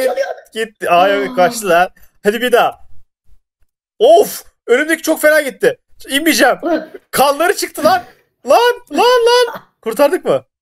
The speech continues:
Speaker 2: Oh.
Speaker 1: Oho.
Speaker 2: Gerçek-,
Speaker 1: Gel abi, gel, kucağıma gel.
Speaker 2: önümdekinin gerçekten şey oldu ya Faruk. Be-, ele-, elimden tutun beyler. Şşt, açın ellerinizi. Tutun lan.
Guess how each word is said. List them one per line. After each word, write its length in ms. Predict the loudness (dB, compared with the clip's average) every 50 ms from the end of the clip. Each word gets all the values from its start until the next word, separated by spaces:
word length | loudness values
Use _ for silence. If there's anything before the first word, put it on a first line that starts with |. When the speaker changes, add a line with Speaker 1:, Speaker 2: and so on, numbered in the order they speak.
| _ -8
Speaker 2:
Oh. 640 | -2 2 2 4 4 2 -2 -6 -12 -14 -16 -18 -20 -20 _ -12 -8
Speaker 1:
Oho. 720 | -8 -6 -6 -8 -8 -8 -8 -8 -6 -6 -4 -2 -2 -2 -4 -4 -6 -8 -10 -12 -14 -14 -14 -4
Speaker 2:
Gerçek-, 240 | -2 0 0 0 0
Speaker 1:
Gel 60 | -4
abi, 80 | -4 -4
gel, 200 | -6 -8 -8 -8
kucağıma 420 | -12 -12 -10 -10 -10 -10 -12 -12
gel. 240 | -10 -10 -10 -12 -14 -18 _ -8 -4
Speaker 2:
önümdekinin 600 | -2 -2 -2 -2 -2 -2 -2 -2 -2 -4 -2 0
gerçekten 460 | 0 0 0 0 -4 -6 -4 -4 -4
şey 180 | -4 -4 -4 -4
oldu 200 | -4 -2 0 2
ya 160 | 2 2 2
Faruk. 340 | 0 0 0 0 -2 -4 -8 _ _ -20 -12
Be-, 120 | -10 -6
ele-, 160 | -4 -2 -2 -2
elimden 380 | -2 -4 -4 -4 -2 -2 -2
tutun 220 | -4 -6 -8 -4 -2
beyler. 240 | 0 0 0 -2 -2 _ _ _ _ _ _ -20 -20 _
Şşt, 260 | -14 -14 -14 -14 -16 _ _ _ _ _ _
açın 320 | -6 -4 -4 -2 -2 -2 -2
ellerinizi. 420 | 0 0 -2 -2 -2 -2 -4 -4 -6 -10 -18 -20 -20 -20 _ _ -20 -18 -18 -10
Tutun 260 | -8 -4 -2 -2 0 2
lan. 220 | 2 2 2 0